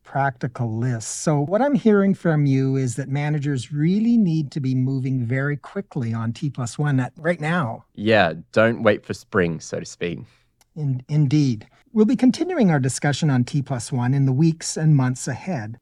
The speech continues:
Speaker 1: In the meantime, for insights on a range of topics relevant to corporate and institutional investors, including our previous podcasts,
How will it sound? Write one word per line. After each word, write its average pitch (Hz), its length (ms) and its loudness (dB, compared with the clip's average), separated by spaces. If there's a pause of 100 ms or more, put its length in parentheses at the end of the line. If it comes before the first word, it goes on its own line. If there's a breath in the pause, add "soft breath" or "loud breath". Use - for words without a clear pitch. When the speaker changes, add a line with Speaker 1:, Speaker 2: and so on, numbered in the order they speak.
Speaker 1:
In 185 140 4
the 170 80 6
meantime, 147 640 2
for - 140 -6
insights 214 540 2
on 143 120 2
a 127 40 0
range 190 400 2
of 254 120 -6
topics 165 560 -4
relevant 156 460 0
to 123 100 -8
corporate 196 640 -4
and 127 200 -2
institutional 202 720 0
investors, 151 640 0 (240 loud breath)
including 151 420 0
our 131 120 -2
previous 254 500 -2
podcasts, 151 840 -6